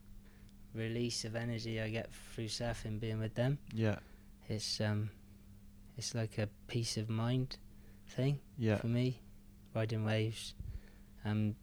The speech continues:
Speaker 1: so I just dive in the sea, 'cause the physical act of that, um, is, like, I've realised how important that is for me.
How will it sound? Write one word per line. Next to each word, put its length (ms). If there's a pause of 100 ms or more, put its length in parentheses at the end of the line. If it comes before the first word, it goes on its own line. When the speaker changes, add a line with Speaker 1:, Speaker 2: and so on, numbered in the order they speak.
Speaker 1:
so 280
I 60
just 320
dive 260
in 100
the 60
sea, 340 (320)
'cause 360 (300)
the 80
physical 600
act 320
of 160
that, 380 (640)
um, 340 (240)
is, 300 (680)
like, 240 (120)
I've 440
realised 640
how 280
important 440
that 160
is 200 (220)
for 200
me. 220